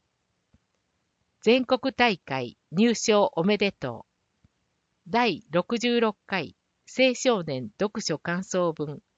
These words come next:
全国コンクール、毎日新聞社賞優秀賞。原田琴美、笠岡商業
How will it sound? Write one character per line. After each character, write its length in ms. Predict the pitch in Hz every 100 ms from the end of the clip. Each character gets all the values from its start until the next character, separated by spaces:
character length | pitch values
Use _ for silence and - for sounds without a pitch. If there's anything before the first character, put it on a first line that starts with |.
| _
全 200 | 214 233
国 280 | 226 208 202
コ 160 | 214
ン 80 | 208
ク 280 | - 196 165
ー 40 |
ル、 220 | 117 - _ _ _ _ _ _ -
毎 280 | 185 240
日 260 | 254 233 247
新 260 | - 233 226
聞 200 | 240 220
社 180 | 233
賞 380 | 208 170 107 117 _ _ _ _
優 240 | 175 220
秀 280 | - 208 185
賞。 440 | - - 107 98 _ _ _ _ _ _ _ _ _ _ _
原 360 | - 226 196
田 220 | 135 113 -
琴 360 | - 170 185 165
美、 260 | 165 117 _ _ _ _ _ _ _ _ _
笠 380 | - 196 247 240
岡 200 | 233 233
商 320 | - 233 226
業 300 | 208 220 208